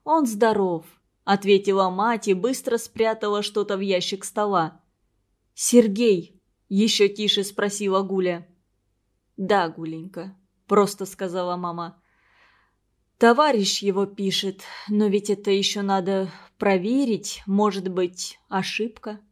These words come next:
Гуля на секунду закрыла глаза. "Покажи", сказала она матери и опустилась на кровать.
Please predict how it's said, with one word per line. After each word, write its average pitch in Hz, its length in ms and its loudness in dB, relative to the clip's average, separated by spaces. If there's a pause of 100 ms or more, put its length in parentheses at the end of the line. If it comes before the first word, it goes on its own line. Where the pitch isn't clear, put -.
(960)
Гуля 294 500 6
на 285 160 -6
секунду 262 600 -6
закрыла 226 580 -2
глаза. 202 760 -2 (840)
"Покажи", 208 580 -2 (540)
сказала 190 500 2
она 190 160 -2
матери 208 600 -2 (160)
и 208 100 2
опустилась 208 720 2
на 226 140 -6
кровать. 202 680 -2